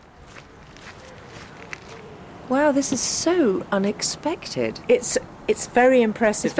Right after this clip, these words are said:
Speaker 1: very
Speaker 2: isn't it?
Speaker 1: Italian looking.
Speaker 2: It's Italian looking, there's lots of courtyards, um,
Speaker 1: It's not, it's not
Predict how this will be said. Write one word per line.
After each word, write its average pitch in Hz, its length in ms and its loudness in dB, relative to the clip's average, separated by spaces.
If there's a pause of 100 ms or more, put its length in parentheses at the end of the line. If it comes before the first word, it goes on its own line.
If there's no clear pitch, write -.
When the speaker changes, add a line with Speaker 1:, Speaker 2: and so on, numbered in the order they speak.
Speaker 1:
very 285 120 6
Speaker 2:
isn't 175 140 2
it? 165 120 2
Speaker 1:
Italian 302 380 -2
looking. - 200 -4
Speaker 2:
It's - 140 -6
Italian 226 600 0
looking, 220 360 -2
there's 175 180 -2
lots 165 220 -8
of - 120 -16
courtyards, 185 1120 0
um, 170 300 0
Speaker 1:
It's 233 140 -6
not, 330 180 2 (140)
it's 277 180 -2
not 294 180 0